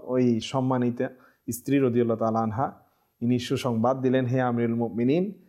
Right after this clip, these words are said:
আপনি আপনার ওই বন্ধুকে, ওই ব্যক্তিকে বলুন যে ইনার একটা ছেলে সন্তান জন্ম নিয়েছে।"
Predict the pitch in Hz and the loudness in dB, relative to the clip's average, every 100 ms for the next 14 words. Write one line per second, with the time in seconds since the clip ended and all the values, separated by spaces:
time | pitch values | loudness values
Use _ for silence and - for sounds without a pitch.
0 | _ _ 113 127 135 147 117 123 127 113 | _ _ -6 -2 -2 0 0 0 0 2
1 | 139 131 120 113 127 123 110 107 - _ | 2 4 2 2 2 2 -2 -2 -12 _
2 | - 131 131 120 131 127 135 117 113 131 | -2 2 2 0 0 2 0 2 0 0
3 | 139 120 160 240 - _ _ _ _ _ | 2 2 2 -2 -8 _ _ _ _ _
4 | 254 127 156 196 208 214 - - 127 - | 0 2 2 0 -4 -12 -6 -2 -2 0
5 | 127 120 117 110 120 104 101 104 104 95 | 0 0 -2 -2 -2 -2 -4 -6 -6 -10
6 | - | -16